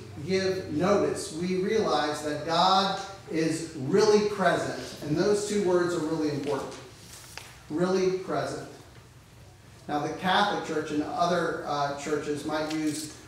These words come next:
the, uh, term real presence. And I would say they're very close. They're very similar. But, you know, we're Anglican. We have to be a little bit different, right?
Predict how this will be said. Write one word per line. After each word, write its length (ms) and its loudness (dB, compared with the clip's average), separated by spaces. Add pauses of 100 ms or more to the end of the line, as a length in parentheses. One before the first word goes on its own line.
(160)
the, 360 2
uh, 300 -2
term 480 2 (300)
real 440 2
presence. 560 -2
And 100 -6
I 160 -4
would 120 -6
say 240 -2
they're 120 0
very 560 -2 (260)
close. 600 -4
They're 120 -8
very 260 -4
similar. 500 -6 (520)
But, 320 -2
you 120 0
know, 240 -2
we're 160 -2
Anglican. 480 -2
We 60 -6
have 240 -6
to 80 -6
be 60 0
a 40 -2
little 180 -2
bit 220 -4
different, 360 -4 (100)
right? 240 -2